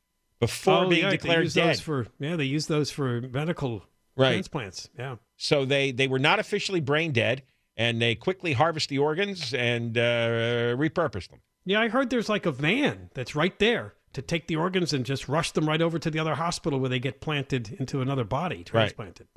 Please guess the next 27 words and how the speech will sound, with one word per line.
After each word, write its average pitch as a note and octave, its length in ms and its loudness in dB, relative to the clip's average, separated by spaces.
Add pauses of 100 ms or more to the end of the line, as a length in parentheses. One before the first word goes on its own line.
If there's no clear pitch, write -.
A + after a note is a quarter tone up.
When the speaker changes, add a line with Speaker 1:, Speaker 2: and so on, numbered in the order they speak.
(120)
Speaker 1:
Yeah. F2 180 -4 (120)
Speaker 2:
Yeah. G2 160 -14 (800)
Speaker 1:
So. E2+ 220 -4
Speaker 2:
There, G#3+ 180 6
and F#3+ 140 2
there's F3+ 160 2
one C4+ 200 4
more C4+ 160 4
execution C3+ 560 -8
story, B2 360 -8
and A#2+ 100 -6
I D3+ 140 -2
don't F3+ 180 -4
Speaker 1:
Wow. A#2 100 6
Speaker 2:
know D#3+ 60 2
when F3 80 -2
it's C3+ 120 -6
coming D3 280 -2
up. - 180 -6 (320)
Well, F#3+ 360 4
Texas G3+ 520 -4
is B2+ 40 -8
supposed - 240 -6
to D#3+ 40 -2
execute C#3 340 -6
a A#2+ 40 -2
woman. G#2+ 360 -4